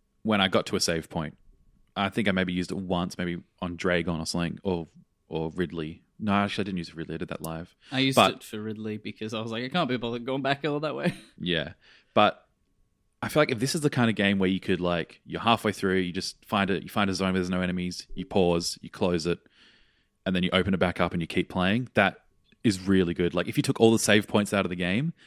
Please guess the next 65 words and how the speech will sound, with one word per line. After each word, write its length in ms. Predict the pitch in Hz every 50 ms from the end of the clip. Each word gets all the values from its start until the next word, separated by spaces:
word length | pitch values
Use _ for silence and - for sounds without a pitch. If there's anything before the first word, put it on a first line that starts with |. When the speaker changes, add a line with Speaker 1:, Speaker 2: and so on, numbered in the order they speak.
| - _
Speaker 1:
and 160 | _ 98 98 92
just 200 | 95 95 - -
did 180 | 98 87 80
that, 240 | 87 90 98 131 -
and 80 | - 98
it 60 | 101
was, 100 | 92 85
like, 140 | - 87 -
an 60 | 98
auto-saving 640 | - 95 95 90 90 87 - 98 92 92 92 104 104
game, 440 | 98 107 107 113 127 135 131 131 - _
saved 280 | - - - 98 92 87
your 40 | 95 -
progress 360 | - 95 92 92 92 92 -
exactly 380 | - 92 92 101 95 - - 104
where 120 | 92 92
you 120 | 92 90 87
are, 220 | 90 87 85 90 - _ - - - -
like 200 | - 101 92 - -
a 40 | 90
save 240 | - 120 123 127
state 240 | - - 90 87 82
does, 320 | - 85 78 76 - - - - _ - _ _ _ _ _
that 220 | - 107 107 -
is, 180 | 120 104 - -
like, 220 | 101 90 - - -
the 60 | 95
perfect 340 | - - 95 90 - - -
way 100 | - 87
to 80 | 90 85
play 160 | - 87 82
this, 320 | 78 80 78 - - - _ _ _ _ _ _ _ _ _ _
because 640 | - 90 - - 92 85 80 78 - - - - - _ _ _ _ _ _ -
you 60 | 98
don't 80 | 98
have 100 | 101 98
to 80 | - 110
worry 80 | 101 98
about 320 | 95 92 85 - - 101
backtracking 680 | - 90 87 - - - 90 82 - - 85 82 82 87 - _ _ - - _ _ _ _
to 80 | - -
find 220 | - 92 82 82
a 40 | 82
save 260 | - - 80 82 -
point. 240 | - - 82 82 85
It's, 180 | - 92 - - -
I 60 | 113
feel 160 | - - 151
like 80 | 156 -
it, 360 | - - 131 113 - - -
the 100 | - 113
game, 280 | - - 117 113 110 -
it's 120 | 110 -
the 60 | - -
kind 160 | - 160 156
of 40 | 139
game 120 | 127 110
that 180 | 95 90 92 -
should 240 | - - 113 92
have 200 | - 85 90 82 76
that. 160 | 82 76 -
It 40 | 92
should 140 | - - 110
just 140 | 107 104 -
have, 200 | 92 90 85